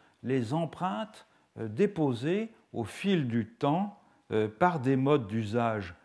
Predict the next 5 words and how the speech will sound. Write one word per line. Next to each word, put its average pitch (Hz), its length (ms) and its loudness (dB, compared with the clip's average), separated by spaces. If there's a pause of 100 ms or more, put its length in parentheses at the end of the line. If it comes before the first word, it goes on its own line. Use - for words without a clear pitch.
(220)
du 98 240 -8
lieu, 165 520 2 (760)
euh, 104 220 0
empreintes 160 760 2 (360)
reconnues 156 800 2